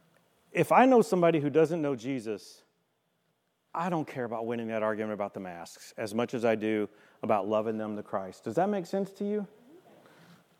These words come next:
I have an opinion, but that's not as important as about, as them getting to know Christ. Someday I imagine myself standing before God and Him saying to me,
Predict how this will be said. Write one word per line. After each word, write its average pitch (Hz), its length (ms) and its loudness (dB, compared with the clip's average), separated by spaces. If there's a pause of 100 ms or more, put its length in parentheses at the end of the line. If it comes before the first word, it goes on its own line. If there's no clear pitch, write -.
(840)
I - 100 2
have 123 140 8
an 160 60 10
opinion, 247 460 6 (520)
but 127 280 2
that's 143 220 0
not 160 120 4
as 147 140 2
important 143 480 4
as 113 100 0
about, 117 380 2 (240)
as 123 160 0
them 139 240 8
getting 123 300 6
to 117 80 -2
know 113 140 2
Christ. 123 240 2
Someday 247 440 8
I 190 180 6
imagine 196 400 2
myself 160 400 0
standing 226 400 0
before 185 300 2
God 127 460 4 (840)
and 147 140 2
Him 170 180 6
saying 202 280 4
to 170 100 0
me, 135 320 2